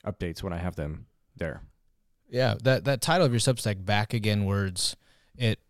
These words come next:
Speaker 2: it feels, uh, like, weighty. Uh, when you were naming that, what were you going through? Like, how did you,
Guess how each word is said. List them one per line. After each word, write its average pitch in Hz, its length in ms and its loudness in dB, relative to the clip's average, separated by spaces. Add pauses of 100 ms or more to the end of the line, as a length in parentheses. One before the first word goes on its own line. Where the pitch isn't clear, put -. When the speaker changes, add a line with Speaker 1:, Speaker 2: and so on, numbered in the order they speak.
(140)
Speaker 2:
it 107 160 -6
feels, 107 420 2
uh, 95 260 2 (260)
like, 98 160 -4
weighty. 107 520 2 (440)
Uh, 98 280 0 (300)
when 120 160 4
you 143 60 6
were 160 80 4
naming 123 300 6
that, 95 160 2
what 107 100 0
were 117 100 2
you 104 100 2
going 107 280 2
through? 85 160 -6
Like, 90 220 -4
how 110 100 -2
did 113 140 0
you, 101 240 -2